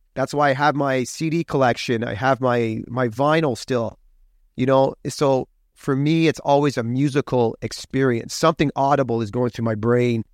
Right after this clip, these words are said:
which can, I don't know, can be also a little dangerous. I have to watch it, but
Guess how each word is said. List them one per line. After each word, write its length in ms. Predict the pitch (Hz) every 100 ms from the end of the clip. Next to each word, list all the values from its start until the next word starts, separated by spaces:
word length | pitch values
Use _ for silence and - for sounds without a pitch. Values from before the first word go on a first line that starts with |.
| _ _ _ _
which 320 | - 131 120
can, 520 | - 127 113 110 104 95 _ _ _ _
I 100 | 127
don't 100 | 139
know, 160 | 123 107
can 180 | - 120
be 340 | 131 131 120
also 320 | - 131 131
a 20 | 127
little 140 | 120
dangerous. 540 | 113 127 113 113 110
I 60 | 120
have 140 | 120
to 80 | 120
watch 320 | 113 127 117
it, 120 | 113 -
but 160 | 120